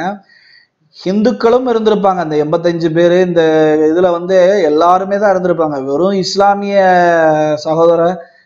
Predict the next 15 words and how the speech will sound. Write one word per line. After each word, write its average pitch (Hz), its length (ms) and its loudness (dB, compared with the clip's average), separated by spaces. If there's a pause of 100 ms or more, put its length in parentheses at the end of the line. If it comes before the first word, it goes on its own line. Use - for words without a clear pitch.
(120)
இஸ்லாமியர்கள் 196 680 0 (100)
மட்டுமே 214 360 -2 (160)
இல்ல, 180 100 2 (260)
சரிங்களா? 147 340 -2
இஸ்லாமிய 185 420 0
சிப்பாய்கள் 180 460 -2
மட்டுமே 190 340 -2
இல்ல, 175 100 2 (540)
இந்து 165 220 0
சிப்பாய் 170 340 0
இருந்திருப்பாங்க, 196 500 -2 (120)
எல்லாரும் 196 340 2
இருந்திருப்பாங்க. 151 480 -6 (480)
ஆனா 151 140 0 (120)
போய் 160 220 0